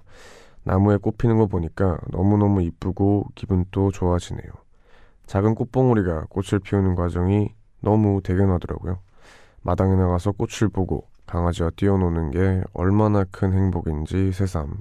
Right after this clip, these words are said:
깨닫고 있어요." 네, 아, 공감됩니다. 이게 그 나무가 그냥 살다 보면은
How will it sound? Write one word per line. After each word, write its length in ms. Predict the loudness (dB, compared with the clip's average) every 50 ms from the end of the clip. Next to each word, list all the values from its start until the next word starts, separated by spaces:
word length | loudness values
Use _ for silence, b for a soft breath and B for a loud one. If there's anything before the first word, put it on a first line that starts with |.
| -10 -8
깨닫고 640 | -8 -6 -4 -4 -6 -6 _ -4 -2 0 0 0
있어요." 500 | -2 -4 -6 -10 -10 -10 -8 -10 -10 -10 -12 -12 -12 -12 -12 -12 -14 -14 -16 -20 -20 _ _ _ _ _ _ _ _ _ -20 -20 B B B B B B B B B B B B B B B B B B -20 -20 _ _ -2
네, 100 | 0 2
아, 600 | 2 2 2 2 2 2 2 2 2 2 0 -2 -4 -10 -10
공감됩니다. 720 | -6 -2 0 0 2 0 0 -2 -6 -10 -12 -14 -16 -18 -18 -20 -20 -20 _ -20 -20 b b b b b b b b b b b
이게 320 | b 2 4 4 4 2 0 -2 -8 -16 -20 -14
그 180 | -10 -8 -8 -6
나무가 800 | -2 0 2 2 4 4 2 2 2 2 2 2 0 -2 -4 -8 -12 -16 -18 _ _ _ _ _ _ _ -20 -20 -20 -20 -20 -20 -20 -20 _ -20 _ 0
그냥 160 | 2 4 4
살다 240 | 6 6 6 4 4
보면은 420 | 4 4 4 4 4 2 2 -2